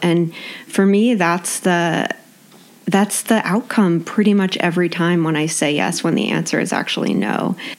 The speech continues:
I don't feel taken care of by myself afterwards. And when I look back at how these things kind of unfold, what's really interesting is there's this, this place where,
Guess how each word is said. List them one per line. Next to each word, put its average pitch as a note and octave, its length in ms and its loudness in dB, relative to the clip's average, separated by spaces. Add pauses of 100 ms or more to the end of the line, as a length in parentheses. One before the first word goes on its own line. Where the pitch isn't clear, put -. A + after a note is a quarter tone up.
(200)
I F#3+ 100 2
don't F3+ 500 0
feel F3 800 0 (1040)
taken F3+ 340 2
care G#3+ 260 2
of - 400 -6
by E3+ 160 2
myself E3+ 720 0
afterwards. - 840 -4
And D#3 480 0 (400)
when F3+ 140 2
I F3 80 2
look F3+ 360 0
back E3 340 0
at D3 160 0
how E3+ 180 0
these D#3+ 240 0
things D#3+ 300 0
kind D#3+ 200 0
of D3+ 120 -2
unfold, D#3+ 800 0 (400)
what's F#3+ 260 2
really F3+ 200 2
interesting F#3 520 2
is D#3+ 180 0
there's E3 280 0
this, - 420 -2 (460)
this F3+ 280 2
place A3+ 540 0
where, E3 680 2